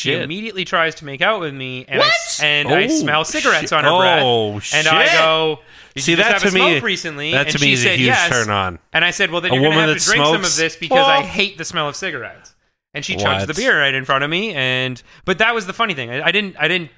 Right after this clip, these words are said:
Speaker 2: take her home. There were other reasons around that, and we can get into that off air. But, um, <laughs> a string was involved, or cited by a friend of mine.
Speaker 3: Okay, off air,
Speaker 2: Um,
Speaker 3: yes, yeah.
Speaker 1: String.
Speaker 2: Yeah. Don't think about it any further. We'll go into it later. Anyways,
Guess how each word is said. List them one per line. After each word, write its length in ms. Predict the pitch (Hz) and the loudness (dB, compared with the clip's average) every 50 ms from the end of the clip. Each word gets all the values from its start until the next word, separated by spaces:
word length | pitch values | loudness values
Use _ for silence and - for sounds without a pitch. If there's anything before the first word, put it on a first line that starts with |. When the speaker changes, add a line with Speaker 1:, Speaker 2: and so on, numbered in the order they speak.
| _ | _
Speaker 2:
take 200 | - - 170 160 | -10 -6 -4 -4
her 80 | 156 147 | -2 -2
home. 200 | 156 147 151 160 | -2 -4 -4 -4
There 100 | 156 127 | -6 -8
were 80 | 117 110 | -8 -8
other 180 | 120 120 123 113 | -8 -8 -8 -8
reasons 320 | 117 120 117 131 131 120 | -10 -10 -10 -10 -10 -10
around 320 | 113 110 110 127 165 190 196 | -10 -10 -12 -12 -12 -14 -16
that, 260 | 254 240 247 226 - | -16 -14 -14 -14 -12
and 360 | - 120 113 113 110 110 110 - - | -12 -10 -10 -10 -10 -12 -14 -16 -18
we 140 | - 120 131 | -18 -16 -16
can 100 | 151 143 | -12 -12
get 180 | 143 139 131 | -12 -12 -10
into 200 | 135 135 135 139 131 | -10 -10 -8 -8 -6
that 160 | 123 120 117 | -6 -6 -6
off 200 | 113 110 107 - | -6 -8 -8 -8
air. 200 | 139 175 220 214 - | -10 -10 -10 -8 -4
But, 240 | - 160 156 151 147 - - - - - _ _ _ - | 0 0 0 0 0 -4 -10 -20 -20 -20 _ _ _ -2
um, 1080 | 151 143 147 143 143 143 143 143 143 143 143 139 139 139 139 139 139 165 131 123 120 - _ _ _ _ | 0 2 2 4 2 2 2 2 2 2 2 2 2 2 0 0 0 -2 -2 -4 -8 -18 _ _ _ _
<laughs> 240 | _ _ _ _ - | _ _ _ _ -18
a 40 | - | -16
string 320 | - - - 214 202 156 | -14 -4 -2 -2 -2 -2
was 140 | 135 123 110 | -4 -8 -10
involved, 400 | 113 107 98 101 107 - - - _ _ _ _ | -12 -14 -14 -14 -16 -18 -20 -20 _ _ _ _
or 140 | - 123 120 | -6 -6 -6
cited 420 | - - 156 139 135 120 107 101 | -4 -2 -2 -2 -2 -4 -8 -8
by 160 | 107 120 113 117 | -8 -8 -6 -6
a 260 | 117 113 110 113 110 | -6 -8 -8 -10 -10
friend 300 | - - 135 123 120 113 | -10 -8 -8 -8 -8 -8
of 100 | 110 101 113 | -12 -14 -14
mine. 300 | 107 101 101 101 101 - | -12 -12 -12 -8 -4 -2
Speaker 3:
Okay, 340 | 262 285 277 - 294 277 294 | -2 0 0 0 0 0 0
off 360 | 254 - 330 247 285 - - | 0 2 0 0 0 -2 -2
air, 360 | 190 202 - 139 143 139 139 139 | 0 0 2 2 2 2 2 2
Speaker 2:
Um, 80 | 135 | 2
Speaker 3:
yes, 360 | 135 127 127 123 117 113 - | 2 0 0 -2 -4 -6 -4
yeah. 160 | 143 156 175 208 | -2 0 2 2
Speaker 1:
String. 180 | - 127 123 120 | 2 2 2 2
Speaker 2:
Yeah. 220 | 202 170 127 85 73 71 69 - - - _ _ _ _ _ _ _ _ _ _ _ - - | 0 0 0 -2 -6 -12 -16 -18 -20 -20 _ _ _ _ _ _ _ _ _ _ _ -16 -4
Don't 320 | - 160 160 165 - - - | -2 0 0 0 -4 -8 -10
think 180 | - 180 170 | -10 -10 -6
about 180 | 170 160 170 165 | -2 -2 0 0
it 60 | 165 | 0
any 120 | 170 165 | 0 -2
further. 260 | 147 160 202 214 240 220 | -2 -4 -2 -2 -2 -2
We'll 100 | 156 135 | -2 0
go 160 | 131 147 156 165 | 0 0 0 0
into 160 | 156 151 180 | 0 0 0
it 40 | 185 | 2
later. 300 | 170 160 127 110 98 - - - _ _ _ _ - | 2 2 2 0 -4 -10 -14 -20 _ _ _ _ -2
Anyways, 680 | 214 254 285 226 165 139 127 127 139 165 180 - - | 0 2 2 2 2 2 2 2 2 0 -2 -4 -10